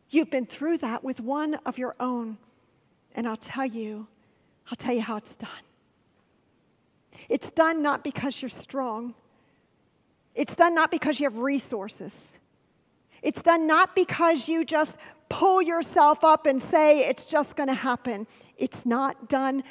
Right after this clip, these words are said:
by your power or your might. It is done by God's grace. By God's grace. It was grace that allowed Mary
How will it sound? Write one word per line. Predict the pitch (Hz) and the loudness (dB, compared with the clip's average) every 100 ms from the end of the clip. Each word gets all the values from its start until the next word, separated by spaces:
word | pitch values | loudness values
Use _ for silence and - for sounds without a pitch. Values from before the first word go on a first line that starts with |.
| - - | -10 -4
by | 247 | 0
your | 262 226 262 | 0 -2 -4
power | 269 - 247 240 247 240 - _ | -4 -4 -4 -4 -4 -8 -16 _
or | 262 240 | -2 0
your | 214 226 | -2 -6
might. | 196 190 202 - - _ _ _ _ _ _ _ - | -6 -6 -8 -12 -20 _ _ _ _ _ _ _ -8
It | 330 | -4
is | 247 - | -4 -6
done | 190 262 254 285 320 285 _ _ _ _ _ _ _ _ _ _ _ _ | -6 -4 -2 -2 -4 -10 _ _ _ _ _ _ _ _ _ _ _ _
by | - - | -12 -10
God's | - 202 - | -8 -8 -10
grace. | - - - - _ _ _ _ _ _ _ _ _ _ _ _ - | -18 -18 -20 -20 _ _ _ _ _ _ _ _ _ _ _ _ -12
By | - - | -10 -6
God's | 226 269 - | -6 -6 -8
grace. | - 240 220 - - - _ _ _ _ _ _ _ _ _ - - | -10 -8 -8 -12 -20 -20 _ _ _ _ _ _ _ _ _ -20 -8
It | 302 - | -6 -4
was | 277 - | -6 -8
grace | - 285 311 330 - | -8 -2 0 -2 -4
that | 269 | -10
allowed | 254 254 254 254 | -8 -4 -4 -4
Mary | 226 254 262 254 | -4 -4 -2 -4